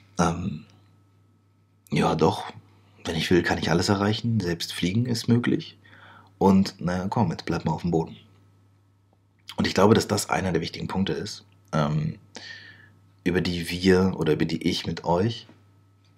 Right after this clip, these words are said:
sprechen sollte. So. Weil natürlich sind wir irgendwo eigene Individuen und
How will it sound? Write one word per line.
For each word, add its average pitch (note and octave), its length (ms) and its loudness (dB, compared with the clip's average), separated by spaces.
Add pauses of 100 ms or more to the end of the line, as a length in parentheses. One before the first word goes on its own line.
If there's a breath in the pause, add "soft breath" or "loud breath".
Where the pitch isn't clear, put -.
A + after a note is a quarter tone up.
(200)
sprechen F#2 360 -2
sollte. - 300 -8 (460)
So. - 160 -14 (800 loud breath)
Weil E2 500 2 (1800)
natürlich A2 440 6
sind F#2 180 0
wir F2+ 140 -2
irgendwo E2 960 2 (920)
eigene A2+ 840 6 (680)
Individuen F#2 720 0 (220)
und E2+ 520 4